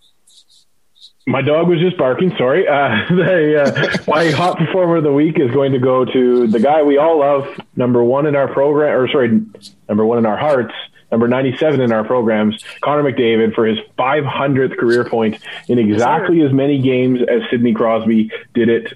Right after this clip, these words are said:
uh, in his career. But the difference being with Crosby, his, his arc is pretty, is pretty straight and linear. McDavid's is just going to the stratosphere, and I, and I can't imagine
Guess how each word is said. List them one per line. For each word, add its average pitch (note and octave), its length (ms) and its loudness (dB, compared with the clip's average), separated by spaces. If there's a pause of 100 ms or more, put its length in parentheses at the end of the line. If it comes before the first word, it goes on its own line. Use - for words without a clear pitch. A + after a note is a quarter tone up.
uh, G#2 300 0
in G#2+ 120 2
his B2+ 220 -2
career. A2+ 480 0 (220)
But A#2 180 -4
the A2+ 60 0
difference D#3 480 -2
being A#2 540 0 (240)
with A2+ 200 0 (180)
Crosby, B2+ 760 0
his, A#2 260 -2 (160)
his C3 280 0 (100)
arc C3 280 -2
is A#2 160 -2
pretty, A#2 460 -2 (220)
is B2 100 -4
pretty B2 260 -2 (120)
straight C#3+ 340 0
and B2 160 0
linear. E3+ 480 0 (160)
McDavid's B2+ 560 0
is G#2+ 140 -2
just A#2+ 240 -4
going G#2+ 440 0 (440)
to D3 100 -2
the G#2 100 -4
stratosphere, A#2 640 -2
and G#2 80 0
I, G#2 120 0
and G#2 200 0
I G2+ 180 -2 (340)
can't D3+ 200 -2
imagine A#2+ 540 0